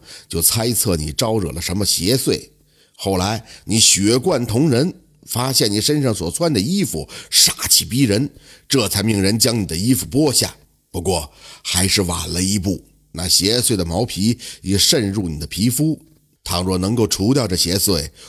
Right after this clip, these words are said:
或许你还有救啊。”那妇人听到方丈如此一说，不禁就泪流满面，哭着说道：“小妇人名叫王翠娥，乃是长安城郊的农户。前年我夫君因病去世，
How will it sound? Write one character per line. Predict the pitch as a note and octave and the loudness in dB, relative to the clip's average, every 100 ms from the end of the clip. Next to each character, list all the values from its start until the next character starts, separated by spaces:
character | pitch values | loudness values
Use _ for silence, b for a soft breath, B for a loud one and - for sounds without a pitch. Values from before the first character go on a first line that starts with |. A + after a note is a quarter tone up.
| B | B
或 | - G2 | -2 -2
许 | F2+ D#2+ E2+ D#2+ D2 | 0 -2 -2 -4 -6
你 | D#2 | -8
还 | D#2+ F2+ | -4 -4
有 | F2 F2 | -4 -4
救 | A2+ G#2 F2+ | 0 0 -2
啊。” | E2+ - _ _ _ _ B B B - | -6 -12 _ _ _ _ B B B -8
那 | B2+ | -2
妇 | B2+ F#3 | 0 2
人 | B2 F3+ | 2 2
听 | - | 2
到 | F#3 | 0
方 | G#2+ G3 G3 | 0 0 0
丈 | G3 | 0
如 | A2+ A2+ B3 | 0 2 2
此 | - G#2 | 0 -2
一 | F2+ | -2
说， | E2+ G#2+ G#2 B B | -2 -2 -2 B B
不 | - E3 | -4 0
禁 | G#3+ G3 | 2 2
就 | A#2+ | 2
泪 | D#3 A#2+ | 2 2
流 | F#2+ | 2
满 | C3 F#2+ | 0 -2
面， | E2+ A#2+ E2 B B B | 0 -2 -2 B B B
哭 | - G#3+ G#3 | -2 2 2
着 | B2 | 2
说 | G#2+ G2 | -2 -2
道 | E2+ C#2 - B B B B | -4 -8 -14 B B B B
：“小 | - A#2 | -2 0
妇 | G2+ - | 0 0
人 | A#2 | 0
名 | B2+ B2 | 2 0
叫 | D3+ A#2+ | 0 -2
王 | G#2+ D#3 | 0 0
翠 | - A2 | 0 0
娥， | G2 G#2 D3+ B B B | 0 -2 -4 B B B
乃 | A#2+ | -4
是 | G#2 B2+ | -2 -2
长 | - C3+ | -4 -2
安 | D#3+ E3 | -2 -2
城 | - D3+ | 0 0
郊 | E3+ E3+ | 2 2
的 | C#3 | 2
农 | G#2 D#3 | 0 -2
户。 | - D3 - _ B B B | -2 -4 -4 _ B B B
前 | - - A2+ | 0 2 2
年 | B2 G2 G#2+ | 2 0 0
我 | G2+ | -2
夫 | G2 E3+ | 0 0
君 | C#3+ E3 F3 | 2 2 2
因 | G3 G3 | 2 0
病 | G3+ B2+ | 0 -2
去 | - C#3+ | -2 -2
世， | - C#3+ | 0 -2